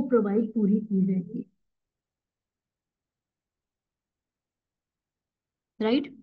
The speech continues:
तो ये सब features होंगे, उसमें password होगा, proper ओटीपी आएगा,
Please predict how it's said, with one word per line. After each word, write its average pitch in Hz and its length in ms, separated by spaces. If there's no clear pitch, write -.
तो 220 60
ये 220 220
सब 269 200
features 247 460
होंगे, 240 320
उसमें 226 360
password 202 460
होगा, 226 300
proper 220 440
ओटीपी 233 480
आएगा, 208 400